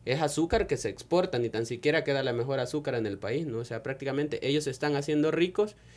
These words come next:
a partir de explotar el agua que nos pertenece a nosotros los más pobres, ¿no? Entonces, esa gente, que no solamente es la industria cañera, sino también la industria de las embotelladoras, eh, la industria de la construcción,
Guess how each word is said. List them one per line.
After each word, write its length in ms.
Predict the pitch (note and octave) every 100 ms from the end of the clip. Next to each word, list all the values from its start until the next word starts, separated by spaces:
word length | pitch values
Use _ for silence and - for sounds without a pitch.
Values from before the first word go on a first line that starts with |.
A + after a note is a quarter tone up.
| - -
a 140 | A#2+ A#2+
partir 540 | B2 A2+ D#3 G#3 B3
de 300 | - B2+ B2+
explotar 500 | A#2 - A#2+ - C#3
el 140 | E3+ C3
agua 240 | C#3+ F3
que 80 | C#3+
nos 140 | A#2+
pertenece 500 | A#2 A2+ - A#2 C#3
a 40 | C#3
nosotros 380 | A#2 C3 - C#3
los 100 | A2
más 180 | G#2+
pobres, 340 | A#2+ C3+ D3 A#2
¿no? 100 | A2+
Entonces, 440 | A#2+ C#3 C#3+ A#2 - - - - -
esa 340 | C#3 G#3 G#3+ E3+
gente, 520 | D#3+ C#3+ D3 E3 D#3+ - -
que 140 | - B2
no 200 | C3+ E3+
solamente 500 | G3 F3+ D#3 D3+ C#3
es 60 |
la 60 | C#3
industria 460 | B2 C#3+ D3+ C#3
cañera, 480 | D3 C#3+ C3+ C#3+ D#3 - - -
sino 280 | - B2 C3+
también 360 | B2+ C3+ C#3
la 60 | B2
industria 580 | A#2 A#2+ E3+ F3+ C3 A#2
de 120 | G#2+
las 140 | A2
embotelladoras, 1000 | A2 G#2+ G#2+ G#2+ G#2 B2+ D3 D3 C#3+ - - - -
eh, 360 | A#2 A#2 A#2 G2+
la 80 |
industria 640 | A#2 A#2 B2 F3+ G3 C#3 A#2+
de 60 |
la 120 | A2
construcción, 880 | G#2+ A2+ A2+ A2+ A2 C#3 D3 D3 D3